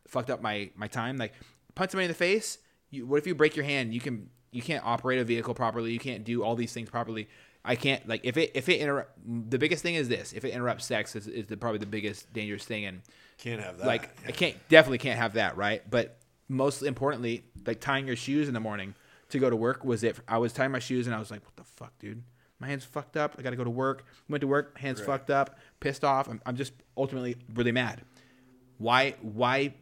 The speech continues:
Speaker 1: do this? And I'm listening to Tim Kennedy in my, in my ear. Uh, he's talking about a podcast about learning self-defense and stuff like
Speaker 2: Yeah.
Speaker 1: that. So, um, Muay Thai and Jiu-Jitsu and firearm proficiency, uh, fitness,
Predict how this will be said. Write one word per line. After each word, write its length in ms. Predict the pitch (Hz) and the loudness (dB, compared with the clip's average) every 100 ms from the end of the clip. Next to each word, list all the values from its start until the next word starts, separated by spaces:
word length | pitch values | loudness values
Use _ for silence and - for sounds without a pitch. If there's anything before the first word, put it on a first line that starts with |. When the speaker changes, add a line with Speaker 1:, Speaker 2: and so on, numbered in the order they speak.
| - - | -12 -2
Speaker 1:
do 100 | 131 | 2
this? 280 | 113 110 | 2 0
And 120 | 127 117 | -4 -2
I'm 80 | |
listening 320 | 127 127 143 113 | -2 -2 -4 -2
to 60 | |
Tim 160 | 131 120 | -4 -2
Kennedy 260 | 131 117 110 | -2 -2 -2
in 60 | |
my, 140 | 104 104 - | -4 -6 -6
in 120 | 107 | -4
my 200 | 101 95 | -4 -2
ear. 480 | 117 117 110 - - | 2 4 2 -2 -8
Uh, 140 | 110 107 | -4 -4
he's 120 | 107 | -4
talking 220 | 127 113 | -2 -2
about 80 | 104 | -4
a 100 | - | -4
podcast 440 | 113 113 110 - | -4 -2 -4 -2
about 280 | 110 107 - | -2 -2 -2
learning 300 | 113 113 107 | -4 -2 -4
self-defense 600 | - 104 110 165 156 - | -6 -8 -4 -4 -4 -8
and 80 | - | -10
stuff 100 | - | -6
like 80 | 117 | -4
Speaker 2:
Yeah. 220 | 113 101 | -4 -6
Speaker 1:
that. 120 | - | -6
So, 240 | 117 110 113 - - _ | -6 -6 -6 -16 -20 _
um, 240 | - 107 110 | -10 -6 0
Muay 120 | 120 | 0
Thai 220 | 123 120 | 4 4
and 100 | 123 | 4
Jiu-Jitsu 600 | 120 147 156 127 113 110 - | 0 -2 -2 0 -2 -2 -8
and 360 | 113 107 107 - _ _ | -8 -6 -8 -12 _ _
firearm 260 | 143 135 123 | 0 0 0
proficiency, 600 | 113 107 104 101 92 - - - _ _ | -4 -6 -6 -10 -12 -16 -20 -20 _ _
uh, 200 | 107 110 | -6 -4
fitness, 720 | - - 175 127 80 - - | -4 -2 -2 -2 -4 -4 -4